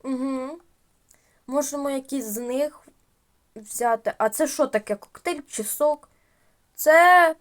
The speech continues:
сок. А які там вкусом є? Ананас, вишня і яблуко.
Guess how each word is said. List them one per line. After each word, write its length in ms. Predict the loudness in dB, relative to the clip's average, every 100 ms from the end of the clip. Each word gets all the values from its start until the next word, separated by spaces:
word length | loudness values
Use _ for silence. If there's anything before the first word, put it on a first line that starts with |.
| _ _ _
сок. 680 | -6 2 8 8 8 4 _ _ _ _ _
А 60 | -4
які 220 | -4 -4
там 140 | -6
вкусом 460 | -6 -6 -6 -4 -6
є? 220 | -6 -8 -12 _ _ _ _ -4
Ананас, 1300 | -2 0 0 -2 -2 0 2 4 4 2 0 -6 -12 _ _
вишня 840 | -20 -4 -2 0 0 -2 -2 0 0
і 320 | -2 -10 -4
яблуко. 600 | 2 2 0 -8 -12